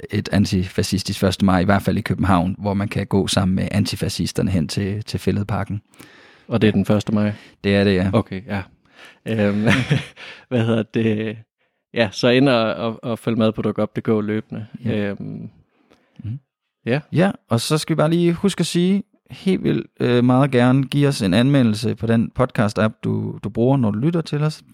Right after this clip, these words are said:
Speaker 1: Enten bare lige give os, øh, nogle stjerner, helst til seks, <laughs> hvis du synes, det er godt. Og ellers, øh, endnu bedre, lige skriv en kort anmeldelse, øh, anbefal den. Det er noget, der får,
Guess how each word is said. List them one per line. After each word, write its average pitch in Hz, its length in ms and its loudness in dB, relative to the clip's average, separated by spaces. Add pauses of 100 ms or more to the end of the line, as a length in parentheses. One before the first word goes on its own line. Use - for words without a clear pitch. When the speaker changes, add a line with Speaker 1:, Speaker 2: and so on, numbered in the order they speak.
(140)
Speaker 1:
Enten 135 280 0
bare 104 120 4
lige 104 140 4
give 107 200 2
os, - 280 -6
øh, 110 120 -2
nogle 95 220 -2
stjerner, 135 380 2 (240)
helst - 320 -4
til 104 180 4
seks, - 400 0
<laughs> - 80 -20
hvis 117 200 -2
du 214 100 0
synes, 123 200 -2
det 117 120 2
er 113 40 2
godt. 120 240 2 (460)
Og 104 580 2
ellers, 107 460 0
øh, 92 560 0 (300)
endnu 135 180 2
bedre, 123 320 2
lige 123 160 0
skriv 131 180 0
en 113 80 4
kort 117 260 2
anmeldelse, 113 540 2 (220)
øh, 104 300 -2
anbefal 113 460 2
den. 107 80 -4
Det 117 120 -2
er 120 40 4
noget, 117 220 4
der 113 60 2
får, 104 560 0